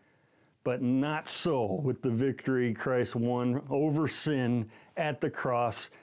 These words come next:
That spiritual warfare is accomplished and ended. He has secured eternal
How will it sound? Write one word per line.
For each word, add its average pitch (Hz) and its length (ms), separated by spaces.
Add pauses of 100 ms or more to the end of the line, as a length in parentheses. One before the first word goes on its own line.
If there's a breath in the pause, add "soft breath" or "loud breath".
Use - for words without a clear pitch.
(160 loud breath)
That 139 240
spiritual 156 640
warfare 143 640
is 117 120
accomplished - 840
and 127 160
ended. 123 400 (400 loud breath)
He 165 160
has 139 200
secured 147 520
eternal 175 800